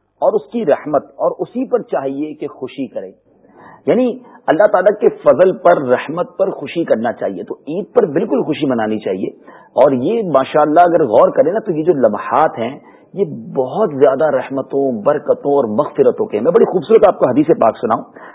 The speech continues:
حضرت سیدنا عبداللہ ابن عباس رضی اللہ تعالیٰ عنہما کی ایک روایت میں ہے کہ جب عید الفطر کی مبارک رات تشریف لاتی ہے اسے لیلۃ الجائزہ یعنی انعام کی رات کی نام سے پکارا جاتا ہے، اور جب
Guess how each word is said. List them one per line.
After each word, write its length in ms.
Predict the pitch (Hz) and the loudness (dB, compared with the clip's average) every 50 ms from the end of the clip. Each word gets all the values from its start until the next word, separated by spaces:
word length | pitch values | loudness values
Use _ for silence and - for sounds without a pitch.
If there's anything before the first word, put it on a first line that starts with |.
| - - - | -10 -6 -4
حضرت 320 | 143 196 233 220 254 202 - | -4 -4 -2 -2 -4 -2 0
سیدنا 420 | 190 185 185 190 208 226 - - | -2 -2 0 0 0 0 0 -2
عبداللہ 280 | 160 143 135 175 202 226 | -4 -2 -2 -2 0 0
ابن 300 | 220 190 190 185 160 135 | 0 0 0 0 0 0
عباس 280 | 123 151 175 202 196 | 0 2 2 2 0
رضی 260 | 175 160 147 160 160 156 | 0 -2 -2 -2 -2 -2
اللہ 380 | 139 135 135 151 170 160 156 | 0 0 0 0 0 -2 -4
تعالیٰ 220 | 151 - 143 139 135 | -4 -2 -2 -2 -2
عنہما 260 | 135 135 143 147 160 | -2 -4 -4 -6 -4
کی 140 | - 151 156 | -4 -4 -4
ایک 100 | - 120 | -4 -4
روایت 380 | 110 98 101 107 120 - - | -4 -2 0 0 0 -2 -4
میں 80 | 120 101 | -10 -12
ہے 120 | 98 - - _ _ _ _ _ _ _ _ _ _ _ _ _ _ _ - | -12 -14 -18 _ _ _ _ _ _ _ _ _ _ _ _ _ _ _ -8
کہ 280 | 180 214 226 233 233 208 | -4 -4 -2 -2 -2 0
جب 180 | 151 - - - - - | 0 0 0 0 -4 -8
عید 200 | 180 214 233 202 | -8 -6 -4 -2
الفطر 460 | 269 269 208 - - 185 - 202 - | -4 -4 -2 -2 -2 0 0 0 -2
کی 320 | - - 262 214 170 151 139 | -2 -4 -6 -4 -2 0 2
مبارک 400 | 139 143 151 175 151 143 - 156 | 4 4 4 4 2 0 -2 -2
رات 360 | 123 120 127 156 185 180 - | -2 -2 0 -2 -2 -4 -6
تشریف 380 | - 139 - - 151 160 156 135 | -8 -10 -6 -4 -4 -4 -2 -2
لاتی 380 | 123 113 110 - 135 123 110 | -2 -4 -4 -4 -6 -6 -4
ہے 80 | 107 127 | -4 -4
اسے 420 | - - - 151 139 - 202 190 | -6 -6 -8 -10 -4 -2 -2 0
لیلۃ 500 | 156 135 120 127 160 202 202 175 156 156 - | 0 0 0 2 2 2 4 2 0 2 0
الجائزہ 640 | 170 165 139 113 120 123 117 110 104 92 98 98 90 - _ _ _ _ _ _ _ | 0 -2 0 0 0 0 0 0 -2 -4 -8 -10 -10 -12 _ _ _ _ _ _ _
یعنی 220 | 110 147 196 233 220 - - | -2 -2 -2 -2 -4 -6 -8
انعام 400 | 160 156 165 180 220 247 254 208 | -4 0 0 2 2 2 0 -4
کی 220 | - 269 233 202 | -4 -6 -4 0
رات 360 | 170 170 165 170 170 - - | 2 4 4 2 2 0 -4
کی 100 | 165 170 | -8 -6
نام 240 | 147 139 135 135 143 | -6 -4 -4 -4 -6
سے 140 | 135 - 143 | -6 -8 -8
پکارا 360 | 110 123 - 120 117 113 110 | -8 -6 -4 -4 -2 -2 -2
جاتا 300 | 104 98 92 90 - - | -4 -6 -10 -12 -14 -18
ہے، 80 | - - | -20 -20
اور 260 | _ _ - - 151 | _ _ -8 -8 -6
جب 140 | 131 185 | -6 -8